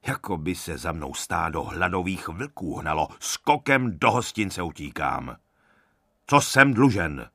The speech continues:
Vzkřiknu na hospodskou, zaplatím, hvízdnu na psa,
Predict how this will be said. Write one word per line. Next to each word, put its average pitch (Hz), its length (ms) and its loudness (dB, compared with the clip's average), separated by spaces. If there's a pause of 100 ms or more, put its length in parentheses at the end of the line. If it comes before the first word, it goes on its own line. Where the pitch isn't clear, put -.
(280)
Vzkřiknu - 680 -2
na 113 100 6
hospodskou, 143 680 2
zaplatím, 131 680 4 (260)
hvízdnu 104 560 2
na 127 120 6
psa, 135 380 6